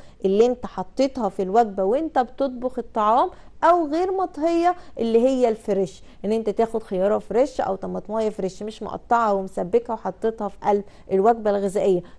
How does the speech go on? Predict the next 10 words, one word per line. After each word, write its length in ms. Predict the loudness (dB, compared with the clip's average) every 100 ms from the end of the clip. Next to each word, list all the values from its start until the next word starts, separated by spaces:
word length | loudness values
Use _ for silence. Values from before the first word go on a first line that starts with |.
| 0
تقطع 420 | 2 4 2 0
البصلاية 420 | 2 -2 0 0
وتاكلها 400 | 0 -2 0 -2
فريش 340 | 0 0 -2 -6
مش 220 | -10 -10
مقطعة 440 | -12 0 2 2
وحطيتها 460 | 0 -6 -6 -4 -4
في 100 | -2
الوجبة 340 | 0 0 0
الغذائية. 540 | -2 -2 -2 -2 -2